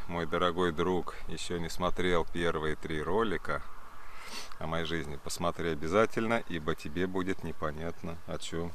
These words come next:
идёт речь и кто я такой.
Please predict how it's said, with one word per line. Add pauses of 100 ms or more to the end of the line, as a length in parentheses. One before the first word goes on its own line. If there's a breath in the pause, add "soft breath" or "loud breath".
(120)
идёт (240)
речь (420)
и
кто
я (1120 loud breath)
такой.